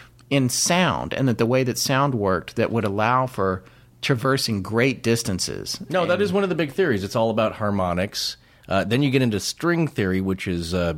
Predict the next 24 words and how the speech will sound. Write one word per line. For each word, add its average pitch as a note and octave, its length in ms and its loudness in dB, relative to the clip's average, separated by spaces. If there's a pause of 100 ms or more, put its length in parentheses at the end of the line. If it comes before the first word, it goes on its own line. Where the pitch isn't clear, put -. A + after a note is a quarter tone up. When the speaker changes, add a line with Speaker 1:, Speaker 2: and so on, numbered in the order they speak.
(180)
Speaker 2:
currently, F2 600 -2
uh, E2 260 0 (180)
you G2+ 80 2
know, F2+ 240 2
a F#2+ 80 0
working F#2+ 400 2
model D#2+ 360 4
here. D#2 320 -4 (200)
Speaker 1:
Right. E2+ 180 -2
Speaker 2:
And, A2+ 560 0
uh, A2+ 320 0
no, C#3+ 220 0
that's B2 200 -2
one D3 80 0
of C3 60 0
the A#2 60 -2
big A2 160 0
ideas, G#2+ 400 0
is F2+ 100 -6
that F#2 380 0
it's, F#2+ 260 -8
it's, G2+ 260 -6
it's A2 180 -6
harmonics A2+ 600 2